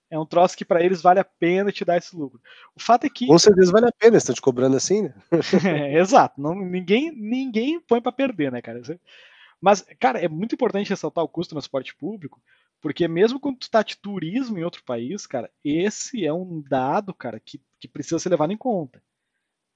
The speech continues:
Speaker 1: Né? A primeira vez que, que a gente viajou, eu não tava tão assim, viajou e dependeu de transporte público, não de um carro alugado, né? Eu fiquei pensando, caramba, é só pegar um ônibus, et cetera, rapidinho, barato. Cara, no final da
Speaker 2: <laughs>
Speaker 1: viagem, cara, fez um,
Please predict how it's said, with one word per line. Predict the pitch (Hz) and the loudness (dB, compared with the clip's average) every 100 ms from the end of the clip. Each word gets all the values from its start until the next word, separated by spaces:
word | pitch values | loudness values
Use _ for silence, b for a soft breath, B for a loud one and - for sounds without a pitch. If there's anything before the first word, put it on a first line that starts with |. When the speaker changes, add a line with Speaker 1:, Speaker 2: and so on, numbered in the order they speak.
| 131 | -8
Speaker 1:
Né? | 135 | -4
A | 143 | -4
primeira | 156 175 | -4 -2
vez | 226 226 | -2 -2
que, | 233 220 | -6 -8
que | 190 185 | -6 -8
a | |
gente | 190 165 | -8 -6
viajou, | 165 135 127 156 185 | -4 -4 -6 -6 -4
eu | 180 | -4
não | 202 | -6
tava | - 208 233 - _ | -2 0 0 -6 _
tão | 202 226 | -2 0
assim, | 214 - 202 208 214 214 208 202 196 185 | -4 -6 -12 -12 -14 -16 -18 -20 -20 -20
viajou | 165 165 147 175 | -8 -8 -2 -2
e | |
dependeu | 202 185 156 185 | -2 -2 -4 -4
de | |
transporte | 170 143 151 143 | -6 -8 -8 -6
público, | 175 170 | -8 -10
não | 147 165 | -10 -8
de | 156 | -8
um | |
carro | 147 147 | -6 -4
alugado, | 139 123 131 175 _ | -4 -8 -8 -10 _
né? | _ _ _ _ _ _ _ | _ _ _ _ _ _ _
Eu | 151 | -10
fiquei | - | -4
pensando, | 190 214 - 165 | -2 -2 -4 -10
caramba, | 143 226 262 247 185 120 | -6 -8 -6 -8 -8 -8
é | 117 | -10
só | 113 160 | -12 -10
pegar | 254 277 | -6 -4
um | 349 269 | -2 0
ônibus, | 233 277 247 131 - | 0 -2 -4 -10 -12
et | 147 | -12
cetera, | - 156 208 196 131 | -6 0 0 0 -4
rapidinho, | 147 147 135 143 214 202 | -8 -10 -12 -8 -6 -4
barato. | 143 170 147 185 - _ _ | -2 0 0 -2 -6 _ _
Cara, | 143 208 - - 143 - _ | -6 -6 -6 -6 -6 -8 _
no | 170 190 | -18 -16
final | - 170 185 269 | -10 -2 0 2
da | - | 2
Speaker 2:
<laughs> | |
Speaker 1:
viagem, | - 143 139 220 226 | 2 2 4 4 2
cara, | 254 143 120 _ _ _ _ _ _ _ | -6 -6 -6 _ _ _ _ _ _ _
fez | - 170 180 | -2 -2 -2
um, | 294 | -6